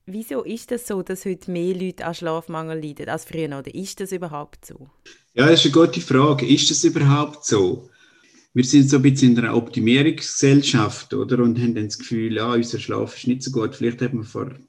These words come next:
Speaker 2: tausend Jahren, haben die Menschen auch nicht so gut geschlafen. Können sich ja vor-, kannst du dir ja vorstellen, ein Steinzeitmensch, oder? Der zu wenig gejagt hat, oder, äh, wo, wo Kälte erfährt, oder eine Gruppe, wo bedroht wird von einer anderen Gruppe. Ich habe das Gefühl,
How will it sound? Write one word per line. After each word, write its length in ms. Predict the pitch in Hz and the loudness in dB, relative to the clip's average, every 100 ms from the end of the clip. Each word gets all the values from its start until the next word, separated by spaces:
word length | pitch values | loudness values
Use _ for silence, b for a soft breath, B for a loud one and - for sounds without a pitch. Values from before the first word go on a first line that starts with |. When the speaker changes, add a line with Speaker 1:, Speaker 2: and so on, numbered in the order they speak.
| _ | _
Speaker 2:
tausend 440 | 120 127 123 - | -2 -2 -2 -8
Jahren, 340 | 120 107 113 110 | -6 -4 -4 -4
haben 160 | 113 - | -6 -4
die 40 | |
Menschen 400 | 110 107 110 123 | -4 -4 -4 -6
auch 180 | 101 117 | -4 2
nicht 160 | 139 139 | 2 2
so 100 | 135 | 0
gut 240 | 139 139 | 0 0
geschlafen. 460 | 139 139 135 131 127 | 0 2 2 2 -2
Können 200 | 117 110 | -4 -4
sich 220 | 113 107 | -6 -6
ja 120 | 107 | -6
vor-, 360 | 101 107 117 - | -6 -6 -6 -6
kannst 280 | 113 107 | -6 -4
du 40 | 117 | -2
dir 60 | |
ja 100 | 107 | -2
vorstellen, 580 | 101 110 131 135 127 110 | -2 0 2 4 2 2
ein 60 | 107 | -2
Steinzeitmensch, 1000 | - 104 110 135 127 117 123 117 120 - | -4 -2 -2 0 -2 0 -2 -2 -6 -8
oder? 240 | - 123 - b b b b b _ | -8 -10 -14 b b b b b _
Der 140 | 107 107 | -4 -2
zu 100 | 117 | 2
wenig 280 | 113 117 117 | 2 2 0
gejagt 460 | 107 117 135 - | -2 -2 -4 -8
hat, 260 | 113 110 - | -8 -8 -8
oder, 260 | - 135 107 | -10 -10 -8
äh, 600 | 101 98 95 95 98 107 _ _ _ _ _ _ | -6 -6 -8 -10 -12 -16 _ _ _ _ _ _
wo, 600 | - 101 101 101 101 95 | -8 -2 0 0 -2 -2
wo 140 | 107 110 | -4 -4
Kälte 560 | - 113 131 135 135 | 0 4 6 6 4
erfährt, 680 | 127 135 - 110 113 120 131 | 4 2 -2 0 0 -2 -4
oder 360 | 113 101 101 92 | -6 -6 -8 -10
eine 80 | 107 | -6
Gruppe, 480 | 127 127 131 127 113 | 2 4 4 -4 -4
wo 560 | 110 110 107 107 95 95 131 | -2 -2 -6 -8 -10 -10 -2
bedroht 460 | 123 123 123 131 | 0 4 6 6
wird 160 | 127 127 | 4 2
von 160 | 127 120 | 2 0
einer 180 | 107 | 0
anderen 300 | 104 135 135 | 2 4 4
Gruppe. 300 | 135 139 135 | 4 2 4
Ich 120 | 123 131 | 4 6
habe 100 | 131 | 4
das 100 | - | 0
Gefühl, 500 | - 120 117 113 | 0 2 2 0